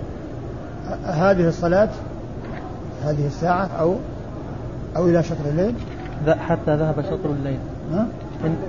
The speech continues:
Speaker 1: إلى شطر الليل، يعني إلى، إلى شطر الليل، يعني إلى نصفه، فهو بمعنى الأحاديث المتقدمة، وهو دال على ما ترجم له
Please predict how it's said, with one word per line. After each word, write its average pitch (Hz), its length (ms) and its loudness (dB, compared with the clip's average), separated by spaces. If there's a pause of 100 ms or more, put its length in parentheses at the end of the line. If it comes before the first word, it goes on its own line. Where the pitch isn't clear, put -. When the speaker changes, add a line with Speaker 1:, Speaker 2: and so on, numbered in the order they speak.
(160)
Speaker 1:
إلى 180 180 8
شطر 180 260 4
الليل، 170 220 8 (220)
يعني 180 360 6
إلى، 190 240 10
إلى 180 140 10
شطر 185 240 6
الليل، 208 200 8
يعني 196 220 6
إلى 202 140 8
نصفه، 165 460 4 (380)
فهو 180 560 8 (100)
بمعنى 220 340 2
الأحاديث 190 440 4
المتقدمة، 180 640 2 (480)
وهو 185 580 8 (240)
دال 208 340 6
على 185 180 4
ما 185 100 4
ترجم 180 360 4
له 170 400 6